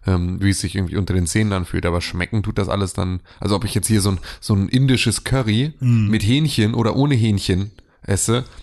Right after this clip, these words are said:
Speaker 1: ist völlig scheißegal.
Speaker 2: Mhm.
Speaker 1: Weil du schmeckst halt eh nur die Soße und die Gewürze und halt das Ganze. Dann ist es vollkommen egal. Das ist wirklich nur eine Te-, Textur,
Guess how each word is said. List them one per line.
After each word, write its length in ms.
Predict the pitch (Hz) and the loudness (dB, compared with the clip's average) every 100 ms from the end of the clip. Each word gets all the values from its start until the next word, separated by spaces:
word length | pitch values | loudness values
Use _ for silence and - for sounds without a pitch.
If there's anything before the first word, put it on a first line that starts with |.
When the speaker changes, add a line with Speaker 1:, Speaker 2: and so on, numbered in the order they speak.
| - | -16
Speaker 1:
ist 200 | - - | -8 -2
völlig 380 | - 117 107 | 0 2 0
scheißegal. 800 | - 87 90 - 87 87 87 90 | 0 0 0 -2 -2 -2 -2 -4
Speaker 2:
Mhm. 160 | 92 92 | -4 -2
Speaker 1:
Weil 80 | 98 | 0
du 60 | |
schmeckst 340 | - 113 113 - | 0 0 -2 -2
halt 140 | 104 | 0
eh 120 | 98 113 | 2 2
nur 120 | 110 | 2
die 100 | 104 | 2
Soße 320 | 95 113 - | 2 2 2
und 60 | 104 | 0
die 80 | 95 | 0
Gewürze 460 | 92 104 113 - | 2 0 0 -2
und 140 | 101 90 | -2 -2
halt 160 | 92 | -2
das 160 | 107 104 | -4 -4
Ganze. 320 | 90 82 - | -4 -6 -4
Dann 100 | 85 | -4
ist 120 | 87 | -4
es 160 | - - | -6 -8
vollkommen 440 | - 123 123 120 | -4 -4 -2 -2
egal. 240 | 110 101 92 | -2 -2 -2
Das 120 | 92 | -2
ist 80 | 90 | -4
wirklich 180 | 104 120 | -2 0
nur 80 | |
eine 80 | 107 | 0
Te-, 260 | - 104 - | 0 -2 -4
Textur, 480 | - - - 107 92 | -6 -4 0 2 2